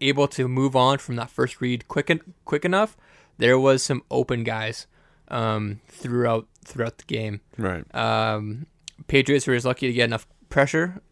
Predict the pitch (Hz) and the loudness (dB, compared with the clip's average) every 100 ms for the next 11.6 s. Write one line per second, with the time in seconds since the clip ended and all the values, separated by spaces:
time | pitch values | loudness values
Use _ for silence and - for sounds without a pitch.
0 | - 127 120 117 113 117 - - 135 - | -4 0 0 0 -2 -4 -8 -8 -10 -12
1 | - - 143 123 123 - - 123 120 - | -20 -8 -2 0 -2 -4 -2 0 0 0
2 | 120 120 - 120 117 113 117 - 127 117 | 0 0 -2 -10 -8 -6 -6 -6 -10 -8
3 | 113 110 _ _ _ - 139 - - 120 | -10 -12 _ _ _ -14 -12 -12 -8 -8
4 | - 123 123 123 151 - - 120 - 117 | -6 -4 -2 -4 -6 -18 -16 -14 -10 -10
5 | 113 - 117 117 - 127 - - - - | -10 -8 -8 -8 -10 -12 -10 -12 -14 -16
6 | - - _ _ _ - 120 120 113 110 | -20 -20 _ _ _ -6 -2 -2 0 -2
7 | 113 120 107 110 127 196 _ - - _ | -2 -6 -4 -2 -4 -4 _ -20 -20 _
8 | - 113 107 120 117 117 113 123 160 _ | -8 -6 -4 -6 -6 -6 -4 -6 -8 _
9 | _ _ 110 110 110 110 127 113 123 120 | _ _ -2 -2 0 2 4 4 4 2
10 | 131 123 120 127 120 110 110 120 113 113 | 2 -2 0 2 2 -2 -4 -4 -4 -6
11 | 120 120 113 113 - - | -8 -8 -8 -8 -8 -10